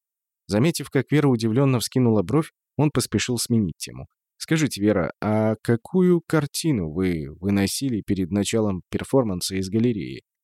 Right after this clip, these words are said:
поинтересовался Холмс. «Черный ангел? Мы ее в последний момент решили убрать, так как в зале был точно такой же ангел, только фарфоровый.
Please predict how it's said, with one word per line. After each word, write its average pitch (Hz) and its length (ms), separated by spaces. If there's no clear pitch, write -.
поинтересовался 98 720
Холмс. 71 380
«Черный 120 400
ангел? 135 380
Мы 135 140
ее 143 180
в 131 60
последний 139 380
момент 143 320
решили 110 300
убрать, 113 360
так 113 160
как 113 140
в 104 40
зале 113 420
был 104 320
точно 127 380
такой 117 380
же 113 200
ангел, 95 420
только 113 240
фарфоровый. 90 640